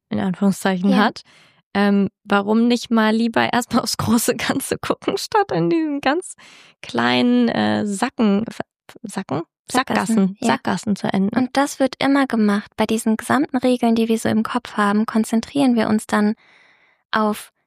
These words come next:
Speaker 2: kleine Details. Wann esse ich das letzte Mal? Wie viel Stunden Abstand habe ich zwi-, zwischen meinem Essen? Mit was süße ich oder welches Fett benutze ich? Und nicht aufs große Ganze. Und leider funktioniert nur das große Ganze. Aber durch diese ganzen Regeln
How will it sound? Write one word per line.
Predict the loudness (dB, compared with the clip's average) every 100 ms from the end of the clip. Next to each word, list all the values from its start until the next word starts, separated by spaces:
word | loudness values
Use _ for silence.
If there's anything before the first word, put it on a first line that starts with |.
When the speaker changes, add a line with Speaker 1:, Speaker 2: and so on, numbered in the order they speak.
| _ -6
Speaker 2:
kleine | 0 2 2
Details. | 0 -2 -2 -2 0 -2 -8 _ _
Wann | -4 0 0 0
esse | -2 -4
ich | -8
das | -4 -6 -2
letzte | -4 -2 0
Mal? | 2 4 2 2
Wie | -2
viel | -2 -6
Stunden | 0 0 0 -2
Abstand | -4 -4 -4 0
habe | 0 -2
ich | -4
zwi-, | -2 -4 -4 -14
zwischen | -4 0 2
meinem | 4 2 2
Essen? | 0 -2 2 2
Mit | 2 0
was | -2 0
süße | 0 0 0 0
ich | 0 0 -2
oder | -2 0
welches | 0 -2 -6 -6
Fett | -6 -2
benutze | -2 0 -2 -4
ich? | -4 -8 -20 -20 -20 _ _ _ _ -4
Und | -2 2
nicht | 2 2 -2
aufs | -4 -4 -4
große | -4 -2 -4
Ganze. | 0 2 2 2
Und | 0 2
leider | 2 2
funktioniert | 0 -4 0 2 2 0 2
nur | 4 4
das | 2 -2 -4
große | -2 -2 -2 -6
Ganze. | -2 0 -2 -4 -6 -6 _ _
Aber | -2 -2 0
durch | 0 0 -2
diese | -4 -2
ganzen | 0 0 0 0
Regeln | 0 0 0 2 0